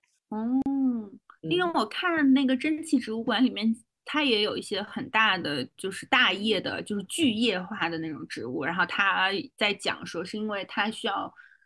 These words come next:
Speaker 1: 嗯，吸收更多的阳光，所以把自己的叶子长那么巨大。可是我想，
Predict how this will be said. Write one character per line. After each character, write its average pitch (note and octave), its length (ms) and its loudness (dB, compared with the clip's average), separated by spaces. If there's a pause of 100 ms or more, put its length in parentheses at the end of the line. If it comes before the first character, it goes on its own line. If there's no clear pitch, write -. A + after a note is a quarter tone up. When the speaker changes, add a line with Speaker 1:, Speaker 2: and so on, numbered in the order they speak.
Speaker 1:
嗯， F#3+ 340 -4
吸 A#3+ 240 0
收 A#3+ 160 4
更 A#3 200 0
多 G#3+ 100 0
的 G#3 80 0
阳 E3+ 260 0
光， G3 300 -4
所 F3+ 160 -2
以 - 20 -4
把 D#3+ 120 -2
自 - 80 -10
己 F3 100 -4
的 - 80 -6
叶 E3 160 -2
子 E3 100 -8
长 - 240 -4
那 E3 60 -4
么 F3 80 -4
巨 F3 160 -10
大。 E3 140 0
可 A#3 100 0
是 C4 100 -2
我 F#4 80 -2
想， G3+ 300 0